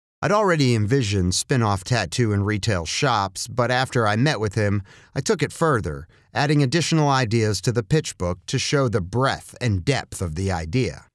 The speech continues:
I came up with an idea for a cartoon series called That Squad, Tattooed Heroes Against Tyranny, about a group of inked superheroes whose tattoos come to life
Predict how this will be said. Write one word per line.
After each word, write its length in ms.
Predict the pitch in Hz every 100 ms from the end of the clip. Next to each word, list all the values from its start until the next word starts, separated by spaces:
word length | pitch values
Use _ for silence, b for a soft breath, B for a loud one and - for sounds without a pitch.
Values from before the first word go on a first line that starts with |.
| _ _ -
I 60 | 98
came 280 | 139 127 113
up 140 | 127
with 140 | 135 117
an 100 | 110
idea 320 | 104 117 123
for 220 | - 123
a 40 |
cartoon 540 | 120 139 131 156 156 139
series 460 | - 95 98 117
called 420 | - 120 113 110 101 b _
That 540 | 82 85 127 139 - -
Squad, 800 | - - 131 110 76 64 - - _ _ -
Tattooed 600 | - 151 - 156 147 131
Heroes 540 | 139 135 107 98 104
Against 540 | 110 98 110 104 - -
Tyranny, 560 | 139 127 92 73 69 - _ -
about 200 | 190 151
a 40 |
group 320 | 101 165 151
of 160 | 107 -
inked 240 | 143 127 -
superheroes 920 | - 160 147 104 87 90 95 117 117
whose 200 | 120 107
tattoos 540 | - 113 - 139 123 -
come 200 | 123 101
to 100 | 95
life 440 | 107 117 78 -